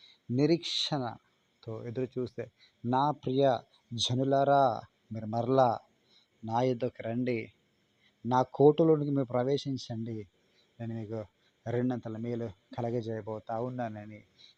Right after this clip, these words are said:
స్వయాన దేవుడే చెప్తా ఉన్నాడు. ప్రియదాయ జనమా, ఈ మాటలు వింటున్నా నీవు అదే స్థితిలో ఉన్నట్లయితే, ఒక్కసారి మనకు మనమే ఆ తప్పిదమును రియలైజ్ అయిపోయి ప్రార్థనలో మనం ముందుకు సాగుతాం.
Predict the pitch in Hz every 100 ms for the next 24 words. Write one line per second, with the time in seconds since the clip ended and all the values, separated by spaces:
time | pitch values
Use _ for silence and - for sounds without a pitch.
0 | - - 120 120 123 117 107 107 _ 110
1 | 110 104 104 - 104 _ 104 101 104 -
2 | 107 110 117 107 113 104 101 - _ _
3 | _ _ _ _ _ _ _ _ _ _
4 | _ _ _ - 113 117 127 123 117 113
5 | 110 110 110 107 104 _ _ _ _ _
6 | _ _ _ _ _ _ _ _ _ _
7 | _ - 117 143 135 135 123 113 113 -
8 | 107 101 - - _ _ _ - - -
9 | 127 113 113 - _ _ _ _ _ _
10 | _ _ _ - 120 123 127 120 104 104
11 | - 107 107 123 131 135 127 117 110 120
12 | 127 127 110 110 107 110 - _ _ _
13 | _ _ _ _ _ 131 120 113 120 117
14 | 107 110 110 - - 104 104 -